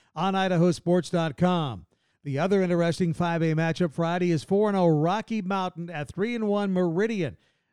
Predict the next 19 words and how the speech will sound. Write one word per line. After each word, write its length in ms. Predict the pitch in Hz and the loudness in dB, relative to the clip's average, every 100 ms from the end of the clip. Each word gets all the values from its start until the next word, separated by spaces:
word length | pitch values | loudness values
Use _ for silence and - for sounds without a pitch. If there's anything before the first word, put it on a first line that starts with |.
| _ | _
The 100 | 165 | -2
Grizzlies 480 | 131 165 233 185 156 | 2 2 2 0 -2
will 80 | 143 | 0
go 220 | 135 175 | 0 -2
into 120 | 233 | -2
this 180 | 254 226 | -2 -4
game 260 | 185 170 170 | -4 -2 -2
as 100 | 151 | 0
a 140 | 156 | -2
big 320 | 127 190 240 | -2 -2 -2
favorite, 320 | 185 170 165 151 | -4 -2 -2 -2
both 260 | 175 185 | -2 0
in 80 | 170 | -2
overall 380 | 175 180 170 156 | -2 0 0 -2
depth 340 | 120 196 - | -4 -8 -6
and 160 | 196 - | -8 -6
talent, 420 | 226 233 185 156 | -6 -6 -6 -6
but 120 | 165 | -6
also 520 | 196 262 - 208 190 | -4 -4 -2 -2 -2